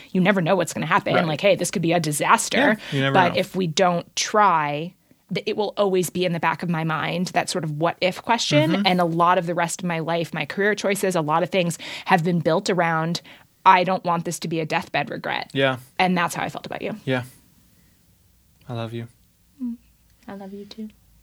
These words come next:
Speaker 2: Like, it was weird getting off the P C T in twenty eighteen together when it was like, you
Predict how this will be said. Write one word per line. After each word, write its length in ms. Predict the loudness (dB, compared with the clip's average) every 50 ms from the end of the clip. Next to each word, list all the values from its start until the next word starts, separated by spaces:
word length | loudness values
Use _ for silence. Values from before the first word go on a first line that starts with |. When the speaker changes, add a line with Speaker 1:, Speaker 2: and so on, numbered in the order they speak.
| -6
Speaker 2:
Like, 280 | -2 -2 -2 -2 -2 0
it 100 | 2 4
was 240 | 4 4 4 2 -2 -8 _ _ -10
weird 400 | -6 0 2 4 6 6 6 6
getting 220 | 6 6 6 6 4
off 160 | 2 0 -2
the 80 | -4
P 180 | -4 -2 0 0
C 200 | 0 0 -2 -2
T 260 | 0 0 2 2 2
in 120 | 2 0 0
twenty 280 | 0 0 0 2 0
eighteen 340 | 0 -2 -2 -2 0 0 0
together 420 | 0 0 0 0 0 2 2 0 2
when 400 | 2 0 0 2 0 0 -2 -4
it 1000 | -10 -20 -20 -20 -20 -20 -20 -20 -20 -20 -20 -20 _ _ _ _ _ _ _ _ -6
was 80 | -2 0
like, 220 | 0 0 -2 -6 _ _ _ _ _ _ _ _ _ _ _ _ _ _ _ _ -8
you 180 | -6 -4 -4